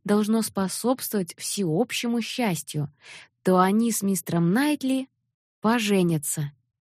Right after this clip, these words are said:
В Хартфилде появится еще один постоянный житель,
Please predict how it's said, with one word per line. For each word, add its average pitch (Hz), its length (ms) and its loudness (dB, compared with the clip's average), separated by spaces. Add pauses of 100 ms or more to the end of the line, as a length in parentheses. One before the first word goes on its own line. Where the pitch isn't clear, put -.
(520)
В - 60 -20
Хартфилде 220 800 0
появится 185 680 -2
еще 175 340 -2
один 165 320 0
постоянный 165 760 0
житель, 151 520 -2